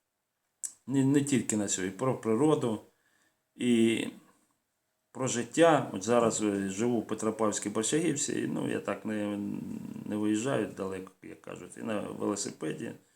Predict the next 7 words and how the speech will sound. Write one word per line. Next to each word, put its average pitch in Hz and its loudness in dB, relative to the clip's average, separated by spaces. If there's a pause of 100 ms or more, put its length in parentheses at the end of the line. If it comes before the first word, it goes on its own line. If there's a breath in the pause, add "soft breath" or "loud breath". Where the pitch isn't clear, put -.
(440)
Знімаю 139 2
природу, 135 4
птахів. - -2 (1200)
Ну, - -10
все, 160 2
що 120 2
мені 120 4